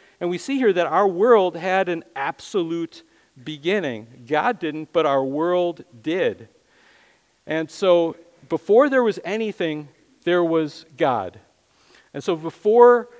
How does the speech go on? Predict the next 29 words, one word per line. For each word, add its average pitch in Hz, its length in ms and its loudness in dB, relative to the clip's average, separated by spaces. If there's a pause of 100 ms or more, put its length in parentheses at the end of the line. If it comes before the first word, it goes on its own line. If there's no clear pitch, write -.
(120)
the 170 160 -6
beginning 202 480 -2
in 175 160 -8
eternity 208 600 -8
past, 170 680 -6 (440)
it 180 100 -2
doesn't 285 200 -2
even 247 160 -4
really 220 200 -2
make 202 160 -6
sense 214 300 -4
to 170 80 -14
say 202 240 2
before, 139 880 -2 (460)
uh, 139 320 -2 (260)
time 185 400 -4
began, 139 840 -6 (280)
because 175 260 -4
it's 190 160 -14
a 175 60 -18
time 208 380 -2
without 185 360 -2
time. 180 380 -6
It's 131 120 -14
before 180 260 -8
even 180 180 -6
God 170 180 -2
created 185 600 -12
time. 101 400 -12